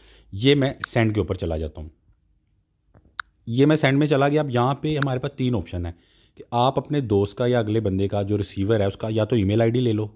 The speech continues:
Binance का, या उसका मोबाइल नंबर ले लो, या पे आईडी ले लो। पे आईडी क्या, रिसीव पे जब जाओगे तो आपको एक अपना पे आईडी मिलेगा, ठीक है।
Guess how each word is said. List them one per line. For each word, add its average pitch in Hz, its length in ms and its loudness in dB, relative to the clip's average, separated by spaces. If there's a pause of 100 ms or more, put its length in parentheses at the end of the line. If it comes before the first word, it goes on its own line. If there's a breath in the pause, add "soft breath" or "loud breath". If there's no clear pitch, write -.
Binance 98 420 -2
का, 80 180 -12 (540)
या 107 140 2
उसका 120 220 -2
मोबाइल 101 320 2
नंबर 123 200 0
ले 131 100 0
लो, 135 100 2
या 143 120 2
पे 160 380 2
आईडी 101 360 0
ले 87 140 -2
लो। 76 160 -10 (560 soft breath)
पे 165 160 4
आईडी 165 280 4
क्या, 165 320 0
रिसीव 127 420 -2
पे 160 100 -2
जब 160 160 -2
जाओगे 139 280 2
तो 151 120 0
आपको 135 240 -2
एक 135 100 -2
अपना 143 220 -2
पे 135 240 2
आईडी 95 240 2
मिलेगा, 80 340 -6
ठीक 135 180 -6
है। 117 140 -4